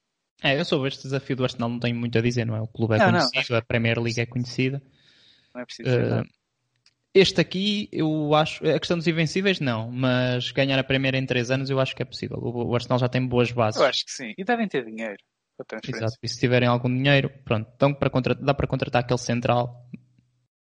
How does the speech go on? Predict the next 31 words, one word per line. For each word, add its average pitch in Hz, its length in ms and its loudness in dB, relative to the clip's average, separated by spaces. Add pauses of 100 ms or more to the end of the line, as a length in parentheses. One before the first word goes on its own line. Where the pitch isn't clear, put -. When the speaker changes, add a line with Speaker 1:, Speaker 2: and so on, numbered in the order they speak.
Speaker 1:
aquele 120 120 0
Speaker 2:
Exato. 120 260 0 (180)
Speaker 1:
defesa, 123 460 2
lateral, 127 640 4
direito, 139 920 0
por - 120 -10
aí. 135 320 -4 (100)
Speaker 2:
E, 190 40 -8
e 190 40 2
a - 20 4
cena 185 240 0
é 160 40 0
que - 100 -6
no 151 100 -2
início 143 360 -4
tens 143 200 -4
muitos 147 340 -4
bons 127 260 -2
Speaker 1:
Tem 123 200 2
o - 20 0
Speaker 2:
jogadores 110 100 -2
Speaker 1:
Cédric. 127 440 -2 (320)
Speaker 2:
que - 100 -12
ainda 135 100 -2
são 135 160 -4
baratos. 135 640 0 (1040)
E 113 100 -10
tens - 200 -8
Speaker 1:
Sim. 185 60 -12
Speaker 2:
o - 40 -18
Cédric, 131 480 -2